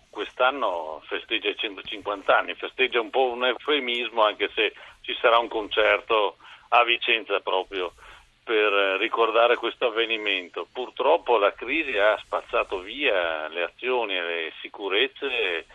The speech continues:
di decine di migliaia di azionisti. Tra Veneto Banca e Popolare Vicenza stiamo parlando di più di duecentomila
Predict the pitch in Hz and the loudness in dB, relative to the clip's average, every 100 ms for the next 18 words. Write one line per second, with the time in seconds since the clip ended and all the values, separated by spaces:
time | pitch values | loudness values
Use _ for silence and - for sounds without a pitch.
0 | - - _ _ 101 101 92 87 87 101 | -20 -20 _ _ -6 -4 -2 -2 -4 -6
1 | 101 151 156 135 110 107 98 104 123 120 | -6 -6 -4 -4 -6 -8 -4 -2 0 -2
2 | 92 85 80 - _ _ 117 123 117 110 | -4 -8 -16 -18 _ _ -4 -4 -4 -2
3 | 98 90 - 95 - 113 110 120 117 120 | -2 -4 -10 -10 -2 -2 0 -4 -4 -8
4 | 107 107 - - - - 101 107 110 87 | 0 0 -2 -12 -14 -6 0 2 0 -6
5 | - 131 123 117 - 98 90 98 101 107 | -4 -4 -4 -6 -6 -8 -4 -2 0 -2
6 | 95 90 - 113 131 - - 101 92 113 | -4 -10 -10 -12 -10 -12 -10 -10 -6 -2
7 | 104 - 127 120 - 98 95 95 98 | -2 0 -2 -2 -2 -2 -2 -2 0